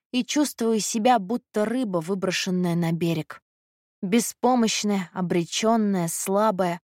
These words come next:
забывшая уроки и выводы прошлого. Одновременно раздосадованная и страшно обрадованная, что он здесь.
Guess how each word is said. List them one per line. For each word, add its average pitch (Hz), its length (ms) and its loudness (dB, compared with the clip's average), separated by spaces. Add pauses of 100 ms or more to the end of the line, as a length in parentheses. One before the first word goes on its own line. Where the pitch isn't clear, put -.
(140)
забывшая 220 680 0
уроки 208 520 0
и 185 140 -2
выводы 175 420 -2
прошлого. 165 580 -4 (600)
Одновременно 262 840 4
раздосадованная 196 1120 0 (300)
и - 100 -6
страшно 262 640 -2
обрадованная, 190 920 0
что - 260 -4
он 180 100 0
здесь. 165 560 -4